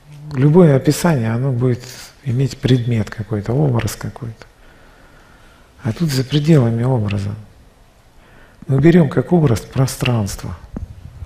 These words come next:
Пространство. Пространство сейчас есть? Есть. Теперь представь, пространство в какой-то момент осознает,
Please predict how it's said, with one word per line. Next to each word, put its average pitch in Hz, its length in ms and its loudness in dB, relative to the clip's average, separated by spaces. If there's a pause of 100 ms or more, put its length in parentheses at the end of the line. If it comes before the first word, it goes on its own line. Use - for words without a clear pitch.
(1160)
Пространство. 113 920 -2 (1700)
Пространство 139 580 0
сейчас 143 500 0
есть? 185 380 2 (1500)
Есть. 117 460 0 (1700)
Теперь 147 300 2
представь, 175 500 0
пространство 143 580 0
в 110 80 -6
какой-то 131 380 2
момент 139 360 0
осознает, 117 680 0